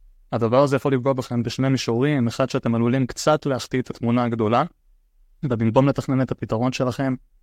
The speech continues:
טופ דאון לפי מה שצריך, אתם עלולים ככה להתפלש, אה, בפרטים הקטנים. אה, ובהיבט הטכני יותר, אה, אני חושב שיש הרבה דרכים לפתור שאלות, והתאוצה הזאת הרבה פעמים גורמת לכם לבחור בדרך שאולי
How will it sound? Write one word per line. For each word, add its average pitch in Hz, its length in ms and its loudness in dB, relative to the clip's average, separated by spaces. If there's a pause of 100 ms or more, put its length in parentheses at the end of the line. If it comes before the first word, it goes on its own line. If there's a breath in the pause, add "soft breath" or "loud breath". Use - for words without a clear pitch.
(180)
טופ 123 220 2
דאון 127 360 2
לפי 123 240 2
מה 123 100 4
שצריך, 117 680 0
אתם 117 220 0
עלולים 117 340 4
ככה 113 440 -2 (520)
להתפלש, 117 540 2
אה, 113 100 4
בפרטים 113 440 0
הקטנים. 117 500 0 (720)
אה, 110 320 2
ובהיבט 113 1160 -2
הטכני 160 560 2
יותר, 131 400 0 (360)
אה, 120 220 -2
אני 117 140 -4
חושב - 280 0
שיש - 280 -4
הרבה 131 220 0
דרכים 135 320 0
לפתור 135 300 -2
שאלות, 147 500 0
והתאוצה 127 760 -2
הזאת 160 240 2
הרבה 143 220 0
פעמים 135 340 0
גורמת 131 280 0
לכם 123 180 -4
לבחור 131 260 0
בדרך 127 300 0
שאולי 127 440 0